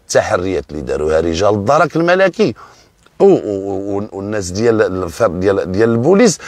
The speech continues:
في حين ان جات فرقه خاصه من مدينه خنيفره، لان السيد عندك يكون عنده السلاح وراه عنده السلاح. حاولوا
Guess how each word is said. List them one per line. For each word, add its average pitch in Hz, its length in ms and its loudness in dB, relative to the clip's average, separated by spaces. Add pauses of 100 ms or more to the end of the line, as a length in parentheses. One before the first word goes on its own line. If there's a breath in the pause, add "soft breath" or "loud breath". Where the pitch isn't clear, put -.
(140 loud breath)
في 262 220 0
حين 180 260 0
ان 104 340 -2
جات 107 240 0
فرقه 170 440 -2
خاصه 190 600 0 (360 loud breath)
من 151 200 0
مدينه 104 380 -4
خنيفره، 85 500 -4 (760 soft breath)
لان - 420 -2
السيد 120 400 2
عندك 117 320 0
يكون 98 280 -4
عنده 78 240 -4
السلاح 90 380 -2
وراه 69 220 0
عنده 107 240 0
السلاح. 73 420 -2 (880 loud breath)
حاولوا 139 460 2